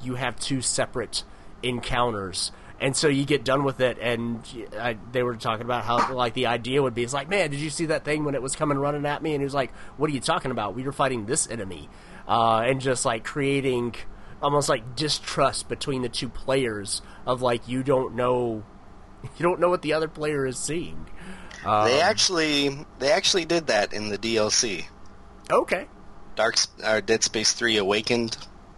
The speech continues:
Speaker 1: Yeah.
Speaker 2: You could play as, uh, Isaac. You would see something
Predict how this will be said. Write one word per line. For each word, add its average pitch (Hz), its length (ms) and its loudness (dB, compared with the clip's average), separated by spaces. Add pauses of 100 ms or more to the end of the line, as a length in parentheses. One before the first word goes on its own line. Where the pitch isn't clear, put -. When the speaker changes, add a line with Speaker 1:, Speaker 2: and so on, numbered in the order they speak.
(180)
Speaker 1:
Yeah. 208 280 -2 (800)
Speaker 2:
You 117 100 0
could - 160 -2
play 120 340 4
as, 107 240 4
uh, 95 300 6
Isaac. 110 340 2 (380)
You 107 120 -6
would 101 120 -2
see 104 300 0
something 98 680 2